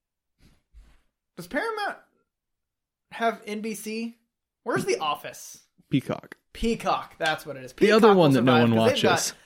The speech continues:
Speaker 1: they've got, well, no, Peacock has, like, a lot of the big shows. 'Cause they have the, um,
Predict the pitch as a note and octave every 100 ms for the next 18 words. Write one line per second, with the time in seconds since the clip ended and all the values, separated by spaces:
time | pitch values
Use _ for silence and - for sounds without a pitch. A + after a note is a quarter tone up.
0 | _ C4+ C#4+ B3+ A#3+ A3 A3 F#3+ E4 -
1 | A#3+ F3 E3 D#3+ D3 D3 C#3+ C#3+ C3 B2+
2 | A#2 - A2+ G#2 A2+ - _ _ _ _
3 | _ _ _ _ _ _ D#3+ F#3+ F#3 E3
4 | C#3+ D3 D3 C#3 - _ C#3 C#3 C3 C3